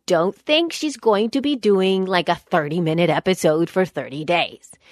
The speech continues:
And, but it is going to be a really wonderful learning opportunity, I think, for both parties, meaning Jen creating something, following up, being accountable, putting stuff out, making a commitment. And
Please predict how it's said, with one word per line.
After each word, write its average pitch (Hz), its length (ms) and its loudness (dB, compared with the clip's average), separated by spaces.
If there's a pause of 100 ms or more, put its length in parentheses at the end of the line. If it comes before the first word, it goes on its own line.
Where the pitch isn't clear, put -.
(400)
And, 202 560 2
but 240 180 2
it 233 100 6
is 262 220 2
going 269 280 0
to 262 100 -4
be 214 300 -2
a 208 100 -2
really 196 300 0
wonderful 185 840 0
learning 214 400 0
opportunity, 175 560 0
I 165 80 0
think, 185 240 -6
for 165 160 -4
both 160 360 0
parties, 190 520 -2
meaning 170 340 -4 (320)
Jen 190 380 0
creating 208 500 0
something, 175 460 -4
following 180 520 0
up, 160 320 2
being 175 240 -6
accountable, 170 840 0 (240)
putting 196 240 -2
stuff 208 320 0
out, 175 260 2
making 185 380 -4
a 208 40 0
commitment. 180 600 -4 (100)
And 254 480 2